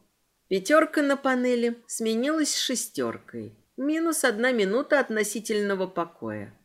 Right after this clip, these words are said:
Осталось ещё четырнадцать. Но в конечном итоге придётся вставать, умываться, одеваться и возвращаться к работе. Не то чтобы мне не хотелось, но...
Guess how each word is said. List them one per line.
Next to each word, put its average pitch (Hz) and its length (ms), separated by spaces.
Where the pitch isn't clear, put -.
Осталось 254 560
ещё 202 320
четырнадцать. 127 1080
Но 185 140
в 185 80
конечном 214 600
итоге 185 520
придётся 254 560
вставать, 135 880
умываться, 160 880
одеваться 220 800
и 277 140
возвращаться 220 920
к 214 140
работе. 120 760
Не 285 280
то 294 200
чтобы 208 300
мне 220 240
не 202 180
хотелось, 190 920
но... 170 420